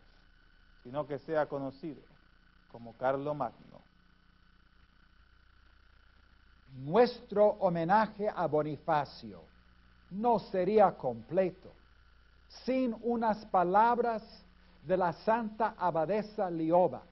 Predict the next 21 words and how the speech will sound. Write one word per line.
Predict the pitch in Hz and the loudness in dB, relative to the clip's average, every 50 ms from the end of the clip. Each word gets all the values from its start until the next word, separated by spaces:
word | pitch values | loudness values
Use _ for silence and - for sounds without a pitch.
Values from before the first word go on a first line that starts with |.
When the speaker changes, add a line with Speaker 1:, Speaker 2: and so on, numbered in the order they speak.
| - _ _ _ _ _ _ _ _ _ _ _ _ - | -20 _ _ _ _ _ _ _ _ _ _ _ _ 0
Speaker 2:
quien | - 214 226 247 240 226 | 4 4 4 4 4 0
con | - - 196 196 175 160 | -4 -4 -4 -4 -4 -6
centenares | - - 185 175 156 151 - 143 143 165 190 208 214 214 208 190 147 127 | -8 -6 -6 -6 -6 -6 -10 -10 -4 0 0 0 0 0 -2 -4 -6 -4
de | 156 175 | 0 2
otras | 208 233 226 226 226 220 196 - | 2 2 0 -4 -6 -8 -8 -8
personas | - - 208 190 170 - - 202 170 143 135 120 - - - - - - _ _ - - - _ _ - | -8 -10 -10 -8 -8 -6 -4 -4 -4 -4 -6 -12 -18 -20 -20 -20 -20 -20 _ _ -20 -20 -20 _ _ 2
ha | 196 196 185 185 | 4 6 6 6
respondido | 180 180 202 185 - - - - 160 160 151 151 143 185 226 240 240 226 226 220 - - | 4 4 2 2 2 -4 -12 -6 -4 -4 -4 -2 -4 -4 -2 -2 0 0 0 0 0 -2
al | 170 170 165 156 | -4 -6 -4 -2
llamado | 151 143 143 151 180 202 226 226 226 208 214 208 | -4 -4 -2 0 2 2 2 2 2 0 0 -2
de | 175 185 | -2 -4
Bonifacio | 160 156 160 160 156 143 - - 208 202 185 156 - - - 120 101 - - _ _ _ _ _ _ _ _ - | -4 -6 -6 -6 -8 -12 -4 -2 0 0 0 -2 -8 -14 -20 -20 -20 -20 -20 _ _ _ _ _ _ _ _ -12
y | - 180 202 | 0 4 6
ha | 202 208 202 | 8 8 8
venido | 175 196 190 202 240 262 262 254 208 233 220 | 6 2 -2 0 -2 -2 -2 0 2 2 2
a | - - 190 185 165 - - | 2 2 0 0 0 0 0
Alemania | 196 196 190 190 180 208 214 196 170 143 131 120 107 - - - - _ _ _ - | 0 0 0 0 2 2 2 0 -2 -6 -8 -12 -14 -18 -20 -20 -20 _ _ _ -8
para | - 175 170 165 160 | -4 -2 0 0 0
dedicar | 156 165 156 147 151 143 - - 208 202 208 220 220 214 202 | 0 0 -2 -2 -6 -8 -4 2 4 4 6 6 4 2 -2
su | 175 - - - 170 151 135 123 | -6 -10 -12 -10 -10 -8 -8 -8
vida | 123 190 226 226 220 165 170 175 180 175 | -6 -4 -2 -2 -2 0 -2 -2 -2 -4